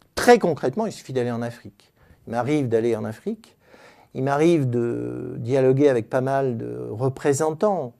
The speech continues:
euh, de certaines élites africaines, et lorsqu'on compare la sphère d'influence française, ou ce qu'il en reste,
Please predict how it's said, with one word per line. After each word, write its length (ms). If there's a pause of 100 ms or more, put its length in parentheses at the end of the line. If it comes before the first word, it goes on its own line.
(120)
euh, 480
de 160
certaines 460
élites 220
africaines, 640 (380)
et 240
lorsqu'on 440
compare 640 (1000)
la 120
sphère 260
d'influence 460
française, 380
ou 60
ce 100
qu'il 180
en 80
reste, 480